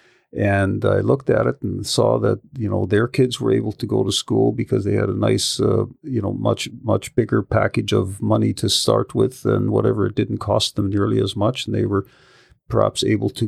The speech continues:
carry on education further than what my kids did. I don't know. You know, I'm not sure whether they, and, and there, there are times where that, that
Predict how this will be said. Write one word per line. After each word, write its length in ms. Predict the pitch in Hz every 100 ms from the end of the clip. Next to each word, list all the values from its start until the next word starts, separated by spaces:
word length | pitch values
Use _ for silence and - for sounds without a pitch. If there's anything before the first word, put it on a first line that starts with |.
| -
carry 300 | - 107 110
on 220 | 104 104 107
education 600 | 101 101 110 107 - 98
further 500 | - - 107 139 139
than 140 | 123
what 220 | 117 113 -
my 180 | 110
kids 380 | 107 - 120 -
did. 320 | - 135 208 - _ _ _ _ -
I 80 | 110
don't 260 | 113 110
know. 400 | 123 120 104 160 240
You 160 | 135
know, 120 | 117 110
I'm 120 | 123
not 200 | 113 -
sure 220 | - 127
whether 320 | 120 110 110
they, 300 | 110 107 107 _ _ _ _ -
and, 380 | 113 110 110
and 240 | 104 123 120
there, 180 | 131 -
there 200 | 143 151
are 80 | 151
times 400 | - 165 202 185
where 180 | 165 151
that, 200 | 151 151 -
that 300 | 143 139